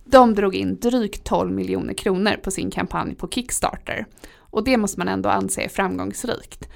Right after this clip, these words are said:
Men idag finns inte Pugs kvar på marknaden och, eh, jag tror man ska vara väldigt medveten om det, att bara för att man gör en lyckad crowdfunding-kampanj så betyder ju faktiskt inte det att man är i mål med sitt företag.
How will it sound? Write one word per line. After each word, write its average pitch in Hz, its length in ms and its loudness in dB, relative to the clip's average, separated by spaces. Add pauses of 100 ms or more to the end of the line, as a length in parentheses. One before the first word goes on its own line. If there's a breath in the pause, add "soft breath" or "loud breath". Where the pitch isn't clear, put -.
(420 soft breath)
Men 254 280 6
idag 277 340 8
finns 330 180 4
inte 190 500 2
Pugs 185 380 -2
kvar 330 320 6
på - 120 -4
marknaden 196 640 -2
och, - 460 -2
eh, 202 160 0
jag 226 180 0
tror 359 260 2
man 220 120 4
ska 175 380 2
vara 175 200 2
väldigt 196 300 0
medveten 226 540 0
om 170 140 -4
det, 170 100 -4
att 185 220 -4
bara 214 220 6
för 254 100 -2
att 240 120 0
man 190 140 0
gör 185 200 0
en 185 140 -2
lyckad 190 460 -6
crowdfunding-kampanj 190 1040 0
så - 120 -6
betyder 262 500 -2
ju 208 100 0
faktiskt - 280 -8
inte 175 200 -6
det - 160 -6
att - 180 -6
man 165 160 -4
är 160 40 -6
i 160 60 -6
mål 214 300 0
med - 120 -6
sitt - 160 -14
företag. - 680 0